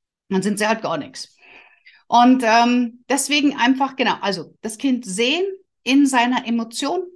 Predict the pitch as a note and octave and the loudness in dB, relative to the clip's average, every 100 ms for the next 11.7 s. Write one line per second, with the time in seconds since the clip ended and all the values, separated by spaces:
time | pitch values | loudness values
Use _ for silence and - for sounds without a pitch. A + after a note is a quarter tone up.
0 | _ _ _ _ _ _ _ _ _ _ | _ _ _ _ _ _ _ _ _ _
1 | - A#3 A#3 G#3+ A3+ G#3 A3 - F#3+ F#3+ | -4 0 2 4 2 2 -2 -6 -8 -4
2 | A3 E4+ - - - - - - A3 A3 | -4 -4 -8 -20 -20 -20 -14 -2 -2 0
3 | G3+ - B3+ F#4 - C#4 D4 - C4+ A3+ | -4 -4 0 0 -2 -2 -2 -2 -4 -4
4 | B3+ - - A3 A3+ A3+ - A3+ A3 A3 | -4 -8 -6 -4 -4 -8 -6 -4 -4 -6
5 | - - _ A3+ A3+ A3+ A3+ A3+ - _ | -14 -20 _ 0 4 4 2 -2 -18 _
6 | _ F#3+ A#3 B3+ - A#3 A3+ G#3 C4+ C#4 | _ -4 0 0 0 -4 -4 -4 -4 -4
7 | C4 A3+ B3 B3+ A3 G3+ - F#3+ G3+ A#3+ | -2 0 -2 -4 -6 -6 -6 -6 -2 0
8 | A#3+ A3+ - E3+ F#3 A3+ A3 F3+ F#3 G#3 | 0 -2 -8 -8 -6 -2 0 0 -2 -6
9 | A3 B3+ A3 F#3+ C#3 F#3+ G3+ - G3+ A3 | -6 -6 -4 -4 -4 -4 -6 -4 -4 -4
10 | G#3+ G#3+ F#3+ F#3 - F#3 - E3+ A#3 B3+ | -6 -10 -10 -10 -12 -14 -10 -6 2 2
11 | C4 G3+ F#3+ F3+ G3 G#3 | 2 -4 -10 -6 -6 -8